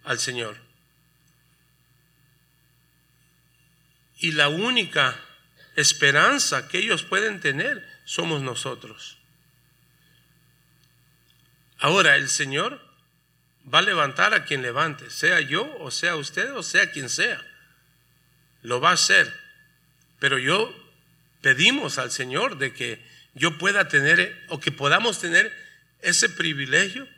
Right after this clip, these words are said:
de poder compartir el evangelio con el mundo que no conoce a Jesucristo.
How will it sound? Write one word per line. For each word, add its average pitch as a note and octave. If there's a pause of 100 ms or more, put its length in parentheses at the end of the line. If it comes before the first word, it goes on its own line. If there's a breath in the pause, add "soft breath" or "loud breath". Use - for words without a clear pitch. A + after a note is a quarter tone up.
(260)
de C#3+
poder C#3+
compartir D#3
el D#3+
evangelio B2 (2500)
con B2+
el B2
mundo D3+
que C3
no C3+
conoce C3
a A2+
Jesucristo. -